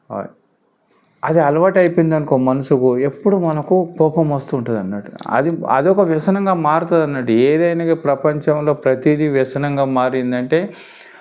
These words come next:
అది డేంజర్ అన్నట్టు. ఎప్పుడు మనకు అవరోధంగానే, బాధగానే ఉంచుతుందండి. ఏదైనా కానీ, తాగుడు కానీ, సిగరెట్ కానీ, ఏదైనా ఈ ప్రపంచంలో అలవాటైపోయి వ్యసనంగా మారిందంటే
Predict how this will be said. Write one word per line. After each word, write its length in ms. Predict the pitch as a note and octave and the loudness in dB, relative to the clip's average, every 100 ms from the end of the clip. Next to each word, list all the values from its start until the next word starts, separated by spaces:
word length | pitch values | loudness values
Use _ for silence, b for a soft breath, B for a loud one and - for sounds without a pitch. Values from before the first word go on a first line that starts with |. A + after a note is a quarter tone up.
| B _ | B _
అది 220 | G2 G#2+ G#2+ | -4 -2 0
డేంజర్ 500 | A2+ B2 C#3+ C#3+ B2+ | 2 2 2 -2 -2
అన్నట్టు. 360 | A2+ G2+ G2 | -2 -4 0
ఎప్పుడు 440 | G#2+ A2+ - C3+ C3 | 0 0 -2 0 0
మనకు 360 | B2+ B2 D3+ | 0 0 2
అవరోధంగానే, 720 | B2 A2+ B2+ B2+ C3 B2+ A#2+ C3+ | 2 2 0 -2 -4 -4 -4 -2
బాధగానే 680 | A2+ A2+ B2 C#3 C#3 C3+ | -2 2 2 2 0 -2
ఉంచుతుందండి. 800 | B2+ A2+ - A2+ G2+ F#2+ G2 G#2 | -4 -4 -4 -4 -4 -6 -4 2
ఏదైనా 420 | C3+ E3+ F#3 F3 D#3 | 4 4 4 2 0
కానీ, 300 | A#2+ G2+ - B B B B B _ | -2 -4 -10 B B B B B _
తాగుడు 420 | C3 B2+ C#3 C#3+ B2+ | -2 0 2 0 0
కానీ, 600 | B2 A#2 A#2 A#2+ A#2+ A2+ | 0 -2 -2 -2 -2 -2
సిగరెట్ 500 | A#2 A#2+ C3 C#3 C3+ | 0 2 2 0 -2
కానీ, 480 | A#2+ A2 A2+ A#2+ A2+ | -2 -2 -2 -2 0
ఏదైనా 480 | B2+ D#3 E3 D#3+ | 0 0 0 0
ఈ 100 | D3+ | -2
ప్రపంచంలో 1040 | C3+ B2+ A#2+ D3 D3 D3+ C#3+ C#3+ C#3 A#2 - - _ _ G2+ | 0 0 2 0 0 -2 -2 0 2 0 -4 -18 _ _ -2
అలవాటైపోయి 880 | A2 C#3 D3+ D3 C#3 B2+ C3 B2+ | 0 2 2 2 0 0 2 2
వ్యసనంగా 640 | A2+ A2+ A2+ C#3+ C#3+ C#3 B2+ | 2 -2 0 -2 0 0 2
మారిందంటే 1040 | A2+ A#2+ A#2+ B2+ A#2+ A#2 A#2 D3+ F#3 | 2 0 0 -2 -2 -2 0 2 0